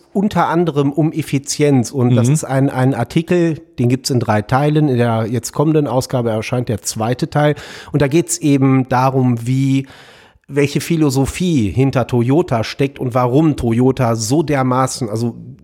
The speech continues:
Speaker 1: ist einfach ein erfolgreiches Unternehmen und warum es so ist. So, und warum, und das wird dann in diesen Artikeln auch abgeglichen,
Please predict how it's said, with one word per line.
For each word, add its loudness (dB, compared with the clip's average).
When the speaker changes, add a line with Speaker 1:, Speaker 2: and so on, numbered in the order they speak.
Speaker 1:
ist -2
einfach 0
ein 0
erfolgreiches 0
Unternehmen 2
und 0
warum 2
es 2
so 0
ist. -8
So, 2
und 0
warum, 2
und 0
das -4
wird -2
dann 2
in 2
diesen 0
Artikeln -2
auch -2
abgeglichen, 0